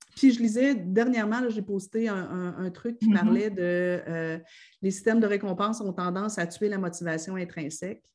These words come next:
Speaker 1: la motivation interne. Euh, si jamais il y a vraiment beaucoup de résistance de façon temporaire sur un trente jours, de le mettre, euh, ça peut peut-être être intéressant, mais sinon, euh, après, j-,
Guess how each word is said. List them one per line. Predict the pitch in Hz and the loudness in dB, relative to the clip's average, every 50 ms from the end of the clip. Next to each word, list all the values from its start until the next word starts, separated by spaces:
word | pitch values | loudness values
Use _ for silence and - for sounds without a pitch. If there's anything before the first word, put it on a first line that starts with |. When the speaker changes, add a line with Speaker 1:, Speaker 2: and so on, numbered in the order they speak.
| _ _ | _ _
Speaker 1:
la | 170 170 | -6 -4
motivation | 175 165 160 - - 175 156 156 - - 180 175 | -4 -4 -4 -6 -4 -4 -4 -4 -4 -6 -6 -6
interne. | 165 156 160 165 165 170 185 202 208 202 208 - - - - - - - _ - | -6 -6 -6 -4 -4 -4 -4 -6 -6 -8 -12 -16 -20 -20 -20 -20 -20 -20 _ -6
Euh, | 165 165 165 165 160 165 160 160 175 - 64 62 - - - 69 - - - - - _ _ _ _ 57 - - - - - - _ - | -4 -2 0 0 0 0 0 -2 -4 -6 -8 -10 -10 -10 -12 -14 -14 -16 -18 -20 -20 _ _ _ _ _ -20 -20 -20 -20 -20 -20 _ -20
si | - - - - - - 330 320 | -16 -14 -12 -4 2 6 6 8
jamais | 269 247 226 233 240 | 8 8 8 8 6
il | 254 | 6
y | 233 | 6
a | |
vraiment | 208 226 233 240 262 269 254 | 6 6 6 6 6 6 6
beaucoup | 233 233 - - 277 | 6 6 6 6 6
de | 233 226 | 6 6
résistance | 226 226 208 196 196 - - 208 208 208 208 214 214 208 | 6 6 6 4 2 0 0 2 2 2 2 0 0 0
de | 208 185 | 0 0
façon | - 190 175 - - 214 202 | 0 -2 -4 -4 -4 -6 -6
temporaire | 208 - 262 262 254 254 254 208 190 190 190 196 202 208 | -4 -2 -2 -2 0 0 -2 -2 -2 -2 -2 -2 -2 -4
sur | 208 - 175 170 | -8 -8 -8 -6
un | 165 165 | -6 -6
trente | 165 - - 220 214 214 190 | -6 -6 -4 -2 -2 -2 -2
jours, | 190 190 190 202 202 202 202 - - - - _ - | 0 0 0 0 0 -2 -4 -10 -20 -20 -18 _ -2
de | 185 180 196 | 4 6 6
le | 185 185 185 | 6 6 6
mettre, | 190 196 196 208 220 - - - _ _ - 175 | 4 4 4 2 0 -2 -6 -12 _ _ -6 -2
euh, | 175 175 170 170 165 | 0 0 2 0 0
ça | 170 165 - 180 | -2 -2 -2 0
peut | 175 - 202 | 0 0 0
peut-être | 196 - 220 202 202 220 226 240 233 - | 0 2 0 0 2 0 0 0 -2 -2
être | 190 180 180 185 | -4 -4 -2 -2
intéressant, | 175 175 170 185 170 160 156 151 156 - - 190 196 202 208 | -2 -2 -2 -2 -4 -2 -4 -6 -6 -8 -8 -6 -4 -4 -4
mais | 202 190 180 170 | -2 -2 -4 -4
sinon, | 175 - - - - - - 285 269 240 214 196 196 208 220 226 - _ _ _ - - - - - _ _ - | -6 -8 -12 -14 -14 -4 2 4 4 4 4 4 0 -2 -4 -6 -12 _ _ _ -20 -20 -20 -20 -20 _ _ -2
euh, | 165 175 175 175 170 170 170 170 170 165 165 165 165 160 156 147 95 69 76 87 - - | 0 2 4 4 4 4 4 2 2 2 2 2 0 0 -2 -4 -8 -8 -10 -12 -8 -2
après, | 196 190 190 196 - - 214 214 220 220 220 220 208 | 0 0 0 0 0 2 4 6 6 6 4 4 2
j-, | 185 - - - - - | -2 -6 -12 -16 -20 -20